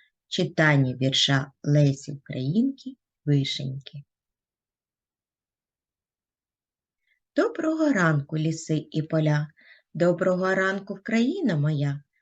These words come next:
Доброго ранку, рідний садочку. Доброго ранку, всім мира, тепла. Ми всі діти українські, український славний рід. Дбаємо, щоб про нас маленьких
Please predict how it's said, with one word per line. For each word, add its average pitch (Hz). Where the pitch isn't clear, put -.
Доброго 339
ранку, 180
рідний 165
садочку. 160
Доброго 151
ранку, 170
всім 131
мира, 170
тепла. 160
Ми 349
всі -
діти 180
українські, 175
український 143
славний 311
рід. 147
Дбаємо, 190
щоб 165
про 165
нас 156
маленьких 147